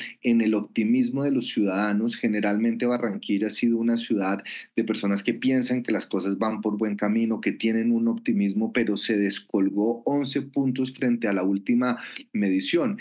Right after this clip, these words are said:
E incluso esa percepción y esa aprobación del alcalde Alejandro Char, que tiene un efecto teflón y lo ha tenido en, en sus alcaldías pasadas, está en uno de los puntos más bajos comparados con su segunda y su primera alcaldía.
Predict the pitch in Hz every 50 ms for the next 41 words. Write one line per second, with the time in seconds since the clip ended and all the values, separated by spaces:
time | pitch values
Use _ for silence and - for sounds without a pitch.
0 | - - - _ - 123 120 120 120 - - 190 226 233 214 - - 104 85 -
1 | - - - _ - 123 120 139 147 143 - 170 165 156 - - - 170 - -
2 | - - - - 156 165 165 165 160 143 123 113 113 131 131 - 147 151 139 120
3 | - - - 120 117 117 131 131 139 123 - - - 107 104 101 113 123 127 117
4 | - 107 104 104 107 113 113 - - 131 117 117 - 123 123 - 123 123 123 127
5 | 135 127 131 - 123 117 - - 135 127 - 110 98 - - 110 110 117 127 131
6 | 113 107 101 101 - 113 117 120 127 131 131 131 131 - - - - - 123 120
7 | 110 104 110 117 107 101 - 104 101 - 104 107 104 104 - 101 92 - 104 110
8 | 110 117 - - 139 127 - 113 110 113 123 131 - - - - - 117 110 117
9 | 123 120 123 131 135 151 156 160 151 135 120 - - - 123 123 120 135 147 135
10 | 139 147 151 156 156 147 147 147 - 160 156 151 143 - - - 156 156 - -
11 | - 135 123 - 110 104 104 110 120 131 135 - - 143 135 135 - 127 - -
12 | 104 101 113 135 143 147 151 160 151 - 139 101 - 107 107 107 113 117 120 120
13 | 131 139 - - - - - - 101 107 101 - - 101 95 95 98 127 123 117
14 | 87 78